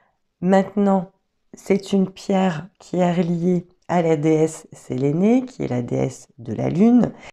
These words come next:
et qui apporte des notions de pureté, de bienveillance. On l'appelle également la lumière de l'âme, car elle remplit de lumière pure, ce qui permet de ramener l'équilibre, d'aider au développement personnel,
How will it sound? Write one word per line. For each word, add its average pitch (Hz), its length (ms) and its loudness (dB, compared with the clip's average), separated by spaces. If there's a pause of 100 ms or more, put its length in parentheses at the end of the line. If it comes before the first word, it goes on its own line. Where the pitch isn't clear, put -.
(120)
et 196 60 -6
qui 160 160 2
apporte 156 260 6
des 151 120 4
notions 156 360 0
de 139 120 -2
pureté, 214 580 0
de 143 160 0
bienveillance. 175 960 -2 (300)
On 165 120 -2
l'appelle 170 380 0
également 165 420 -2
la 156 140 0
lumière 185 560 0
de 165 100 -6
l'âme, 165 540 -6
car 147 220 -10
elle 147 160 -2
remplit 196 520 -4
de 180 80 -4
lumière 156 680 -2 (300)
pure, 196 440 -2 (540)
ce - 100 -20
qui 185 120 -4
permet 165 340 4
de 165 60 0
ramener 151 320 2
l'équilibre, 190 960 0 (260)
d'aider 185 400 2
au 170 100 2
développement 156 600 0
personnel, 202 1000 2